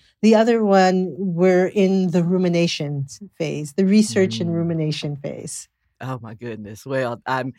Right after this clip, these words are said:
Speaker 2: looking forward to, to both pieces. And, you know, I'm just gonna have to win the lottery so that I can fly everywhere to see this <laughs> wonderful work.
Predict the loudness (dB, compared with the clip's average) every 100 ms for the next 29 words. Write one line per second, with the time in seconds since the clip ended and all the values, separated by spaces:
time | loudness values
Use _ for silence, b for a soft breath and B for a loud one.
0 | B B -6 0 0 0 -4 -2 -2 -4
1 | -12 -12 -6 -2 -2 -4 -8 -8 -8 -10
2 | -10 -8 -6 -6 -8 -12 _ -8 -6 -4
3 | -6 -8 -12 -8 -8 -6 -8 -8 -8 -6
4 | -4 -4 -4 -8 -10 -10 -12 -16 -10 -2
5 | -2 -2 -6 -8 -10 -10 -12 -12 -10 -10
6 | -12 -8 -4 -4 -6 -8 -2 0 -2 -6